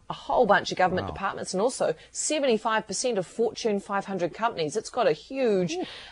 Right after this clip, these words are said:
Speaker 1: uh, range to it. But if you wanna know how much business in America trusts this administration,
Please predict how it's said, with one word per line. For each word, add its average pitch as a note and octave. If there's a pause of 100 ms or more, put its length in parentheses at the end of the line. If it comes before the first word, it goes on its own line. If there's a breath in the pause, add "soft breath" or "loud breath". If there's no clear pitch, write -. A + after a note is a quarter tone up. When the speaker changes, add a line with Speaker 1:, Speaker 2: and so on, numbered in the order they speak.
Speaker 1:
uh, G3
range F#3+
to E3
it. C#3+
But F#3+
if F#3+
you G3+
wanna A3+
know A#3+
how A3+
much G#3+
business A3+
in A3
America F#3+
trusts -
this C4
administration, B3+